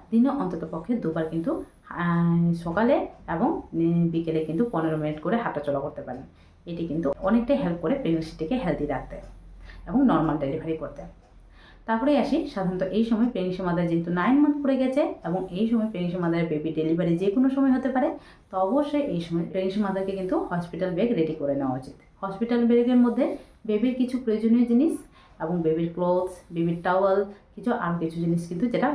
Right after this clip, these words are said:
মনে করা উচিত সেটা কিন্তু অবশ্যই নিয়ে নেওয়া উচিত। তাছাড়াও এই সময় প্রেগন্যান্সি মাদারের যে প্রয়োজনীয় জিনিসটি রয়েছে ম্যাটারনিটি প্যাড, এম, উম, ক্লোথস, আর কিন্তু যে প্রয়োজনীয় জিনিসগুলো সাধারণত প্রেগন্যান্সি মাদারে ইউজ হয় সেগুলো কিন্তু অবশ্যই প্যাক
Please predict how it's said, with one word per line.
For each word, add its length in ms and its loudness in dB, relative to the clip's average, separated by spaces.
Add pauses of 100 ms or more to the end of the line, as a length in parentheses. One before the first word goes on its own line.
(140)
মনে 140 2 (100)
করা 220 0
উচিত 180 -2 (100)
সেটা 200 -12
কিন্তু 140 -2 (100)
অবশ্যই 340 -6
নিয়ে 160 -6
নেওয়া 160 -12
উচিত। 160 -20 (180)
তাছাড়াও 300 -2 (160)
এই 100 -2
সময় 200 2
প্রেগন্যান্সি 360 -2
মাদারের 320 0
যে 100 -4
প্রয়োজনীয় 380 2
জিনিসটি 340 2
রয়েছে 200 2 (400)
ম্যাটারনিটি 440 -2 (120)
প্যাড, 300 2 (600)
এম, 140 2 (300)
উম, 240 4 (120)
ক্লোথস, 380 2 (300)
আর 80 -2 (100)
কিন্তু 220 0 (280)
যে 160 -4
প্রয়োজনীয় 400 0
জিনিসগুলো 420 -2
সাধারণত 300 -2
প্রেগন্যান্সি 340 0
মাদারে 200 0 (120)
ইউজ 240 4
হয় 140 0 (120)
সেগুলো 320 -6
কিন্তু 160 -2 (140)
অবশ্যই 380 0
প্যাক 140 -4